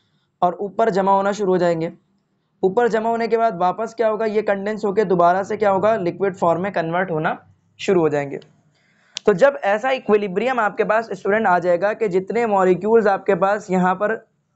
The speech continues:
सरफेस पर जा रहे होंगे, उतने ही मॉलिक्यूल आपके पास जब वापस कन्वर्ट होकर लिक्विड फॉर्म में आ रहे होंगे, it means at that time a equilibrium has been established।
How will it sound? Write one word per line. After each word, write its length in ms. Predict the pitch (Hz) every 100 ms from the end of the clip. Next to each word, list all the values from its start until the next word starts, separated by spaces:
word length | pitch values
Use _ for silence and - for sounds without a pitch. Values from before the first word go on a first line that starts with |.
| _ _ -
सरफेस 520 | 175 175 190 208 -
पर 120 | 220
जा 180 | 202 208
रहे 100 | 208
होंगे, 320 | 220 220 240 269 _ _ _ _ _ _
उतने 260 | 208 208 262
ही 60 |
मॉलिक्यूल 480 | 269 226 208 190 233
आपके 220 | 208 202
पास 160 | 202 220
जब 180 | 196 214
वापस 540 | 185 180 220 233 - - _ _ _ _ _ _ -
कन्वर्ट 380 | 208 214 247 247
होकर 240 | 202 226
लिक्विड 360 | 202 190 247 -
फॉर्म 320 | 214 190 185
में 80 | 214
आ 100 | 185
रहे 100 | 165
होंगे, 240 | 156 151 - _ _ _ _ _ _ _
it 120 | 220
means 280 | 196 247 285 -
at 140 | 220 208
that 180 | 285 -
time 280 | 214 208 254
a 100 | 240 226
equilibrium 680 | 220 214 202 185 240 277 220
has 220 | 190 196
been 180 | 220 254
established। 640 | - 226 226 196 151 -